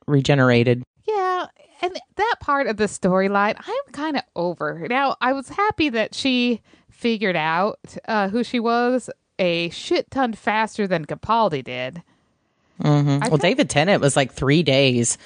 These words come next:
Speaker 2: Yeah.
Speaker 1: You're like, "God, really? Just drag it out."
Speaker 2: I know. It felt like a really long arc, um, with, with, uh, Peter Capaldi in particular. I was like, "Okay."
Speaker 1: Well, 'cause remember, because he had starred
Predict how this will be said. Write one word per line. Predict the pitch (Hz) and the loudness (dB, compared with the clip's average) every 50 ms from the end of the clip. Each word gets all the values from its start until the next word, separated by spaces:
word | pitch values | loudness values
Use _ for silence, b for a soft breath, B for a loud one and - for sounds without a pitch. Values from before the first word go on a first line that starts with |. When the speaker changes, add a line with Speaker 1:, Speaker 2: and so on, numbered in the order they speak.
| B B B | B B B
Speaker 2:
Yeah. | 175 175 160 | -14 -8 -2
Speaker 1:
You're | 147 139 | 2 4
like, | 139 139 131 113 - | 4 4 4 2 0
"God, | - - 131 151 156 135 131 139 147 | -4 -2 0 2 2 2 0 -2 -2
really? | - 131 147 151 165 170 170 175 - - | 0 0 2 2 2 2 0 0 -4 -2
Just | - 143 - - | -2 -2 0 0
drag | - 135 135 139 147 147 | 2 2 4 4 4 4
it | 170 156 | 4 4
out." | 156 156 143 135 143 - _ _ _ _ | 4 4 4 2 2 -2 _ _ _ _
Speaker 2:
I | - 202 208 | -14 -10 -8
know. | 220 240 247 233 | -6 -4 -4 -4
It | - 196 190 | -4 -4 -6
felt | - - 294 302 294 - | -4 -4 -4 -4 -2 -2
like | 226 220 214 - | -4 -4 -2 -2
a | 170 160 | -2 -2
really | 165 185 190 190 196 190 | 0 0 0 0 2 0
long | 180 180 170 170 170 165 165 165 - - | 0 0 2 2 2 0 0 -2 -4 -2
arc, | - 156 147 - - - - - - - _ _ - | 0 0 0 0 -2 -6 -12 -16 -20 -20 _ _ -2
um, | 156 151 147 139 131 - - - - - _ _ _ _ - | 0 0 0 0 -2 -4 -8 -14 -16 -20 _ _ _ _ -6
with, | 170 165 165 151 151 156 - _ _ - _ _ _ _ _ _ _ _ _ _ _ _ _ - | -2 0 0 0 -2 -4 -8 _ _ -20 _ _ _ _ _ _ _ _ _ _ _ _ _ -8
with, | 190 180 185 180 170 160 151 - | -4 -2 0 0 0 0 0 0
uh, | 185 160 156 147 143 - | 0 0 0 0 0 0
Peter | - 208 180 165 | 0 0 0 0
Capaldi | - - 165 - - 156 156 156 151 151 143 | -2 -2 -4 -2 0 0 0 0 0 -4 -6
in | 147 147 | -6 -6
particular. | 156 151 - - 160 - 165 151 147 143 147 151 | -8 -8 -6 -6 -6 -4 -2 0 2 2 2 2
I | 156 | 2
was | 156 160 165 - - | 0 0 -2 -2 0
like, | 170 165 165 - - | 0 0 0 0 0
"Okay." | 220 240 233 - 233 233 220 214 208 214 196 147 151 151 _ _ _ _ _ _ _ _ _ _ _ - | -2 -2 -2 -2 -2 0 0 0 0 0 -2 -6 -8 -12 _ _ _ _ _ _ _ _ _ _ _ 2
Speaker 1:
Well, | 226 247 262 | 4 4 4
'cause | 262 247 269 220 254 | 6 6 6 6 8
remember, | 277 262 262 254 269 202 170 | 6 6 6 6 4 4 4
because | 185 190 214 - - - 240 247 254 262 247 - - - - - - | 6 6 4 4 4 4 6 6 6 6 6 4 0 -4 -4 -8 -10
he | - - - 220 208 208 208 208 | -10 -6 0 2 2 4 4 4
had | 202 180 175 165 165 156 147 - | 4 4 4 4 4 2 0 -2
starred | - - - - 180 175 180 180 180 180 175 175 | -6 -4 -2 2 4 4 4 6 4 4 2 0